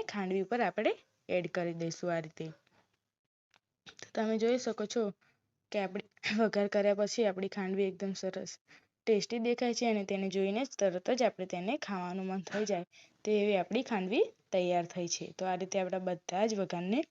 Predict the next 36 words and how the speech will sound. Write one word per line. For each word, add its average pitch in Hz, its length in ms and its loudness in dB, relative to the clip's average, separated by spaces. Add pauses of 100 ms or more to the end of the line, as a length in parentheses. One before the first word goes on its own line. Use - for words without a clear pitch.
(480)
ખાંડવી 175 340 0
ઉપર 285 240 2 (340)
એડ 190 220 4
કરી 165 300 -6
દઈશું. 170 360 -8 (1700)
તો - 120 -10
તમે 247 260 6
જોઈ 254 220 10
શકો 254 260 4
છો 233 180 2
દોસ્તો 233 420 4 (300)
કે - 120 -8
મેં 226 140 6
અહીંયા 220 280 8
બધા 214 260 10
જ 214 80 0
વઘારને 202 360 0
ખાંડવી 196 400 -2
ઉપર 196 200 0
એડ 185 220 0
કરી 240 240 0
દીધો 233 280 0
છે. 233 220 4 (360)
તો - 140 -10
હવે 196 220 4
આપણે 185 220 0
છેલ્લે 190 340 0
તેને 196 220 0
ગાર્નિશ 185 460 -2
કરવા 202 260 0
માટે 220 300 2 (200)
તેમાં 190 340 -6
કોથમીરના 185 520 -4
પાન 262 180 0 (540)
એડ 180 180 0
કરીશું. 175 380 -4